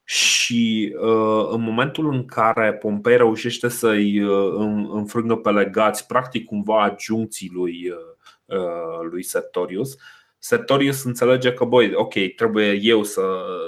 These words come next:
să vin să-l învăț pe copilul ăsta cum, uh, cum se fac lucrurile. Își lasă trupele pe mâna unui adjunct, Hir-, Hirtuleius, așa,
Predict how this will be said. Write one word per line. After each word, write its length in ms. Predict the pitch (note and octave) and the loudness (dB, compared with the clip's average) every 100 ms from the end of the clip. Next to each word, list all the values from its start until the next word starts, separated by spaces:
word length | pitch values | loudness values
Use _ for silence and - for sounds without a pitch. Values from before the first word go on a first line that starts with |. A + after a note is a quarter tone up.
| E2+ F2 G2 G#2 G#2 | -12 -14 -8 -8 -8
să 220 | - A#2+ | 0 0
vin 240 | A2 A#2 | 0 -4
să-l 220 | A#2 A2 | 0 0
învăț 340 | A2 G#2 A2+ A2+ | 0 2 0 0
pe 380 | - G#2+ G2+ G2+ | 2 4 4 2
copilul 460 | - G2+ G#2+ G2+ G2+ | -4 -4 0 2 4
ăsta 280 | G2+ G2 | 2 0
cum, 380 | F#2 - G2 F#2+ | -2 -6 -10 -8
uh, 580 | F#2 F#2 F2+ F2 F2 F2+ | -8 -10 -10 -10 -10 -12
cum 140 | - G#2 | -10 -8
se 120 | G#2 | -6
fac 280 | G2 A2 G2 | -2 0 0
lucrurile. 720 | G#2 G#2+ G2 E2 E2+ A2+ C3+ _ - - _ | -4 -4 -12 -10 -4 -4 -6 _ -20 -20 _
Își 200 | - A#2 | -6 -2
lasă 260 | B2 F3 F3+ | 0 0 -2
trupele 500 | D#3 C#3+ C3 A#2+ G#2+ | -6 -4 0 4 2
pe 140 | G#2 | 2
mâna 240 | G#2 A2 A2+ | 0 0 0
unui 260 | A2 G#2 | 0 -2
adjunct, 680 | G2 G2 G2+ A2+ A2 G#2 C3 - - | -2 -4 -8 -6 -4 -4 -10 -14 -14
Hir-, 300 | - A2 - _ _ _ - | -8 -8 -8 _ _ _ -20
Hirtuleius, 1700 | - - B2+ A2+ - _ - A#2+ A2 G#2 G#2+ C#3 G#2+ F2+ A2 - - | -16 -6 -4 -4 -8 _ -8 -2 0 0 -2 -2 -2 -4 -6 -10 -12
așa, 520 | - - - A2 B2 | -10 -10 -10 -10 -14